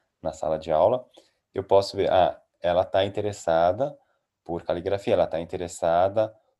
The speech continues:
por biologia, ela, ela tá desenhando esse tipo de coisa, ou ela tá pegando livros relacionados a isso.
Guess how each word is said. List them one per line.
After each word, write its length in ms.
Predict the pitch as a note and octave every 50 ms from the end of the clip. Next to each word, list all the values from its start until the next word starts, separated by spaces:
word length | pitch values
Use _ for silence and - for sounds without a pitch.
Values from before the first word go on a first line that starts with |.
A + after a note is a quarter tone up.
| _ -
por 140 | G2 F#2+ F2+
biologia, 460 | E2 F#2+ F#2+ G#2 A2 G#2+ A2+ A#2 A2
ela, 420 | G2 F2 F2 E2+ E2+ D#2+ - - _ _ _ _ _ _ -
ela 180 | D2+ D#2+ D2+
tá 220 | - - - E2 F2
desenhando 880 | F2+ F2+ F2 F2+ F#2+ F2 F2 F#2 F#2+ G2 G#2+ A2+ A#2+ B2 B2+ B2+ - _ _ _ _ _ _ _ -
esse 240 | F2+ F2+ - - -
tipo 240 | - F2+ F2 -
de 120 | F#2+ F#2 -
coisa, 460 | - A2 A2+ A2+ A2 G#2 F2+ E2+ D#2+
ou 140 | E2 E2+ E2+
ela 120 | F2 E2+
tá 120 | E2+ E2+ E2+
pegando 300 | - F2 F#2 F#2 F2+ E2+
livros 480 | F2 E2+ F#2 G2 G#2 A2+ A#2 A2+ - -
relacionados 640 | G2 G2 F#2 F2+ - - F#2 F2+ F2 F2+ F2+ F2+
a 80 | G2+ G#2
isso. 360 | A2+ A2+ G#2 G2 - - _